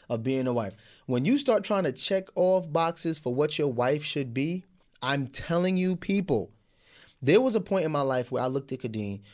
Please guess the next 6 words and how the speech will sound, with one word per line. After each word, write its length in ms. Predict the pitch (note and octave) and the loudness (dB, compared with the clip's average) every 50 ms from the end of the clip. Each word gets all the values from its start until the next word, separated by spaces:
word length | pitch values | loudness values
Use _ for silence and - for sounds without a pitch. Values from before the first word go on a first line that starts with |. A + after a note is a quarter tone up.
| - - _ - | -20 -20 _ -8
Kadeen 460 | - A#2+ A#2 C3+ D3 D#3 D#3+ D#3+ D3+ | -6 -4 -2 -2 -2 -2 -2 -4 -4
had 300 | C3 C3 A#2+ A2 A2 A#2+ | -4 -2 -4 -4 -4 -4
given 280 | A2+ B2 B2+ B2+ B2 A#2+ | -4 -4 -4 -2 -2 -2
me 260 | A#2+ A2+ A2 G#2 F#2+ - - _ _ - | -2 -2 -2 -4 -6 -10 -12 _ _ -14
a 40 | - | -10
son. 580 | - - - - C#3 C#3 D3+ E3+ F#3+ G#3 G3 | -8 -6 -4 -2 -2 -2 -2 -2 -2 -6 -8